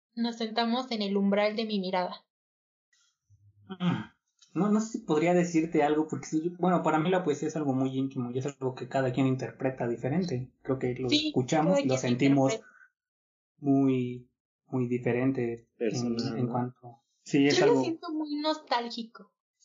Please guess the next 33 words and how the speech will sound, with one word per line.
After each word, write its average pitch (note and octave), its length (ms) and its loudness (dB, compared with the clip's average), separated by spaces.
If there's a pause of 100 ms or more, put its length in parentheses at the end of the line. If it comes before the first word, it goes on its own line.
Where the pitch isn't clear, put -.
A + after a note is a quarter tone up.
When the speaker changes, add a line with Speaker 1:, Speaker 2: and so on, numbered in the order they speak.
(160)
Speaker 1:
como A3+ 400 -8
"yo B3+ 260 0
y C#4 60 0
la D4 160 -2
que A3+ 240 -6
fui C4+ 340 -8 (460)
nos A3+ 280 -8
sentamos A#3 540 -4
en G#3+ 140 -2
el G3+ 180 -2
umbral G3 420 0
de A3+ 100 0
mi A3 120 2
mirada". F#3 400 0 (460)
Es A3+ 200 -4
como, A3+ 440 0
no G#3 180 -4
sé, G#3+ 380 -2
ponerte G3+ 840 -2 (540)
a G#3+ 180 -4
pensar G#3 420 -2
en A3 360 -8 (100)
tu G3 100 -10
pasado, G#3+ 920 0
en G3 200 -4
cómo G3+ 260 -2
has G3+ 120 -4
crecido, G#3 920 0 (560)
yo A#3 100 4
y B3+ 80 4
la A#3 160 -2
que F3+ 100 -14
fui, A#3 460 -4